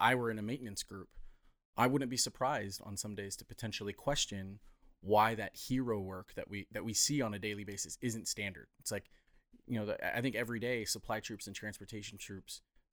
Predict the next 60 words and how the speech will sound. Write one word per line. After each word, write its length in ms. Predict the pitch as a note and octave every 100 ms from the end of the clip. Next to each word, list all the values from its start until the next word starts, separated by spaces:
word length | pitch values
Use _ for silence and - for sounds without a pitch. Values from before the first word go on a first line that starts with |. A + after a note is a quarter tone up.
| G#2
do 260 | A#2 D#3+ C#3
the, 180 | G#2 -
the 80 | G2+
hero 280 | D3 C3+
work, 240 | G2 G2 -
like 180 | G2+ A#2+
you 100 | A#2
said, 260 | G2+ F#2
sort 160 | - G#2+
of 80 | G#2
on 120 | G2
a, 40 | -
on 80 | G#2
a 60 |
marginal 400 | G#2 G#2+ A2+ G#2
basis. 540 | F#2+ F#2+ - - - - _ _ _ _ -
Um, 300 | G2+ F#2 - _
and 120 | G#2+ G2+
it 40 |
might 200 | A#2 C#3+
feel 240 | - C#3
like 180 | C3 G#2+
we're 80 | G#2+
doing 260 | G#2+ G#2+ G#2
it 60 |
every 200 | G2 G2
day, 220 | G2+ A2+
but 140 | F#2 F#2 G2
I 40 |
think 160 | A#2 G#2
in 80 |
some 220 | - A#2+ B2
sense 320 | G#2 G2 -
we're 120 | G2+
not 220 | A2 - - _ _
just 220 | - - -
doing 220 | A2 G#2+
it 80 | -
to 80 |
the 60 | -
point 200 | A2 G2+
that 100 | G2+
it's 120 | F#2+
standard. 420 | - G2 F#2+ G#2 - _ _ _ _ -
And, 160 | G2+ -
and 140 | G#2
that's 200 | G#2 G#2+
what 120 | A#2+ G#2+
we're 100 | G2+
fighting 300 | F#2+ F#2 F#2
for 180 | F2 -
here, 180 | F#2+ F#2 - - -
to 100 | A3+
make 200 | A#2+ -
it 100 | C3+
standard 480 | - B2+ B2 A2+ G2
to 80 | G2+
the 80 | G2
point 220 | G#2+
that 120 | G#2+